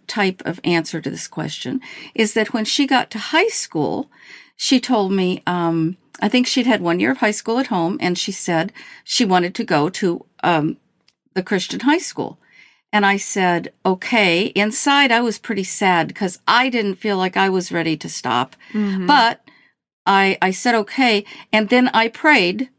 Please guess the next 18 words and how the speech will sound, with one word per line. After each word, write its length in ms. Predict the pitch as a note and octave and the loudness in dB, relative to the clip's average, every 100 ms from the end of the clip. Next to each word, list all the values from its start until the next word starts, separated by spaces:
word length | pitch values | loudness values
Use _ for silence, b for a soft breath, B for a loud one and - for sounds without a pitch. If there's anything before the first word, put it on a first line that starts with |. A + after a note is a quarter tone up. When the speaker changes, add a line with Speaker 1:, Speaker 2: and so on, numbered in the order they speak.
| _ _ _ _ _ _ _ _ _ _ | _ _ _ _ _ _ _ _ _ _
Speaker 1:
for 320 | G#3 G3+ F#3+ - | 0 2 2 0
a 80 | |
couple 380 | F#3 - A#3+ C4+ | -4 0 2 2
weeks. 600 | C#4+ C#4+ - - - - - | 2 0 0 -6 -10 -8 -6
Speaker 2:
Mm. 480 | G#3 G3 F#3+ F3+ F3+ | -4 -4 -4 -4 0
Speaker 1:
Lord, 380 | G#3 G#3+ C#4 F#4+ - _ _ _ _ _ | 4 4 4 0 -8 _ _ _ _ _
if 180 | G3 G3+ | 2 4
it's 200 | F3+ E3+ | 0 -2
good 380 | D3+ G3+ B3 | 2 2 2
for 140 | C4 D#4 | 0 2
her 320 | D#4 C#4 D#4+ | 2 2 0
to 160 | - A3+ | -2 -2
go, 460 | G#3+ G#3+ A#3+ F4+ - | 2 2 2 -2 -2
then 340 | G#3 F#3 F3 | 0 2 2
please 460 | - B3 B3+ D4 - | -2 2 4 4 2
change 400 | C4+ B3 B3 - | 2 2 2 2
my 180 | A3 | 0
heart. 440 | A3+ G#3+ D#3+ - | 0 0 -2 -2